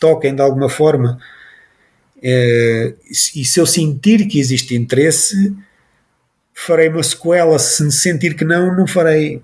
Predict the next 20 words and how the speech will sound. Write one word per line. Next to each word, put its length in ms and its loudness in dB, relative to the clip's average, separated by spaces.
Hum, 360 -2
e, 300 0
e 120 0
ponto. 440 -4
Né? 160 -4
Eu 60 -6
também 160 2
não, 120 -2
é, 480 0
isto, 260 -6
não 120 2
gosto 200 0
de 60 -8
me 40 -6
sentir 300 -2
o 60 0
maluquinho, 680 -2
sabes? 360 -2
De, 320 0
gosto 380 -2